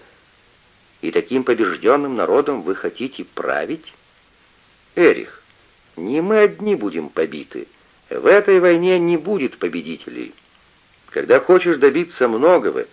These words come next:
приходится идти на жертвы. Мы позволяем нашей военщине продолжать эту войну, чтобы народ окончательно изверился в военной касте.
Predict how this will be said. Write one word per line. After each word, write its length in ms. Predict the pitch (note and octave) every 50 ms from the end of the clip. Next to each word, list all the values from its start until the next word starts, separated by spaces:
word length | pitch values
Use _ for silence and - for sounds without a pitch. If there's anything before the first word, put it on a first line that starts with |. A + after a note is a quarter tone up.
| _ _ _ _ _ _
приходится 760 | - E2 D#2+ - F3 F#3+ F#3 F#3 F#3 - - - F3 F3+ F3
идти 260 | E3+ - - - F#3
на 160 | E3+ E3 D#3
жертвы. 640 | C3 B2 C3+ C#3 G#2 F2 - - - - B1 - - _ _ _ _ _ _ _ _ _ _ _ _ _ _ _ _ _ _ _ _ _ _ _ _ _ _
Мы 160 | - F2 G#2
позволяем 640 | A2 B2 A#2 G#2 G#2+ G#2+ A2 A#2+ B2 B2+ B2 A#2+ A#2+ A#2+ - _ _ _ _ _ _ _ _ _ -
нашей 340 | - D#2 F#2+ G2+ - A#2 G#2
военщине 800 | G2 G#2+ G#2+ G#2 G#2+ A2+ A#2 A#2+ A#2 - - B2 B2+ C3 B2+ B2 - _ _ _ _ _
продолжать 680 | - G2 F#2+ F#2+ F#2 F#2 F2+ - B2+ D#3 D#3+ D3 -
эту 160 | - - F2+
войну, 400 | D#2 E2 E2 E2 D2+ D2 C2+ - - _ _ _ _ _ _
чтобы 320 | - - - G2 - E2
народ 320 | D2+ D#2+ E2+ G#2+ B2 B2 B2
окончательно 880 | A2+ - - F2 E2+ - - C#3 D#3 D#3+ D#3 D3+ D3+ D3+ D3 C#3+ C3+
изверился 760 | A#2+ G#2+ A#2+ D3 E3+ E3 D#3+ D3+ C#3+ - - - D3 D3 C#3+ - - _ _ _ _
в 160 | - D#2+ D#2 D2
военной 640 | E2+ A2+ B2+ C#3+ E3 E3+ E3 D#3+ D#3 D#3+ D#3+ D3+ C#3
касте. 640 | - - - G2+ D#2+ C#2 - - _ _ - A1+